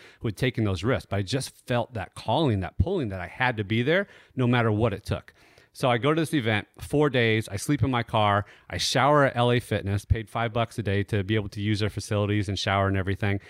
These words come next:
And the event was transformational. It changed my life. It helped me to get clear on what my life's purpose was.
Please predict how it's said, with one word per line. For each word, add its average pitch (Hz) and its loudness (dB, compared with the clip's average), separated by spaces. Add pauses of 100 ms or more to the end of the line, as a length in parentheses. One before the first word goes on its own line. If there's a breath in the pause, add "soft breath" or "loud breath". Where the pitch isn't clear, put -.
(360 loud breath)
And 117 2
the 110 2
event 117 2
was 107 0
transformational. 101 0
It 95 -10
changed 113 0
my 113 0
life. 95 0
It - -18
helped 123 -2
me 117 0
to 104 -4
get 110 -6
clear 113 0
on 101 0
what 98 -4
my 92 -6
life's 95 -2
purpose - -2
was. 127 2